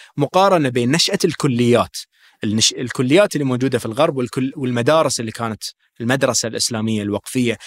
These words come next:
إيش أوجه التشابه؟ هو يقول أن الكليات اللي نشأت في العصر الحديث بكل أمورها هي أساسًا مأخوذة من ال-، من المدرسة، حتى بنظام ال-، الروب والشهادة والطقوس اللي كانوا يسوونها في الداخل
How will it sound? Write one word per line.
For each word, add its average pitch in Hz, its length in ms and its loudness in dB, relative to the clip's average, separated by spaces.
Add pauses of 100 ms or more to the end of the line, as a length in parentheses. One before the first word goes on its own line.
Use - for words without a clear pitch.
(320)
إيش 160 180 2
أوجه 156 300 0
التشابه؟ 113 460 -4
هو 233 180 0
يقول 165 340 4 (340)
أن 135 140 0
الكليات 143 680 2
اللي 123 140 -4
نشأت 123 360 -2
في - 60 -12
العصر 120 340 -2
الحديث 110 420 -8 (260)
بكل 220 760 2
أمورها 107 460 0 (220)
هي 196 160 2
أساسًا 151 300 0
مأخوذة 123 380 -4
من 110 160 -2
ال-، 104 120 -8 (320)
من 123 120 2
المدرسة، 107 540 -2 (180)
حتى 247 300 -2
بنظام 240 480 2
ال-، 143 400 0 (440)
الروب 151 460 6 (220)
والشهادة 139 720 2 (180)
والطقوس 107 1080 0
اللي 120 120 -2
كانوا 131 180 -2
يسوونها 120 380 -4
في 101 40 -8
الداخل 160 420 0